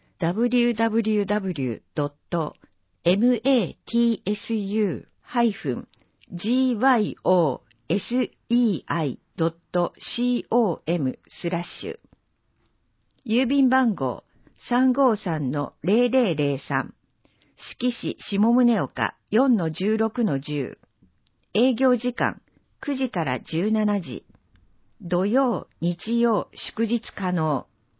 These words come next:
時間外はご相談ください。キューアールコードがあります。五、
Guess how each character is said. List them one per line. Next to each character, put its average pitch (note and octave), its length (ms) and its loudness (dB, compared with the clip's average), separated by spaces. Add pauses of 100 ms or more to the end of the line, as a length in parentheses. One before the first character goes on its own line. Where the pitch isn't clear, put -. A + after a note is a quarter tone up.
(300)
時 F3+ 220 -2
間 C4+ 240 2
外 F3 220 2
は B2+ 160 0
ご C#3+ 140 -2
相 G3+ 240 0
談 F#3+ 220 0
く F3+ 140 -4
だ D#3 120 2
さ A#2+ 200 -4
い。 F#2 120 -8 (840)
キ B3 180 0
ュ C#4+ 120 2
ー C#4+ 120 4
ア - 20 4
ー - 20 0
ル C4+ 140 0
コ C4 200 0
ー - 20 -2
ド D3 120 0
が G2 140 -4
あ - 60 -6
り C3+ 120 -6
ま A#2+ 180 -2
す。 - 40 -16 (1400)
五、 F#3 340 -4